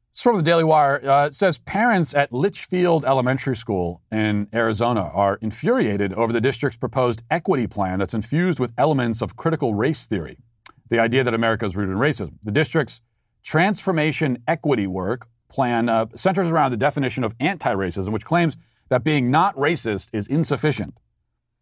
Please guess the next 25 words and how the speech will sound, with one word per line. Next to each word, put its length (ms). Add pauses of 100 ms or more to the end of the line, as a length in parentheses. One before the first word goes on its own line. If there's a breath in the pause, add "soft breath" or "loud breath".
(340 soft breath)
The 60
definition 440
suggests 400
that 180
parents 320
and 60
educators 500
must 220
be 120
actively 440
fighting 340
against 460
racism 420
in 60
all 140
its 100
forms, 440
though 280
what 140
is 80
considered 420
racist 340
is 120
often 240
subjective. 460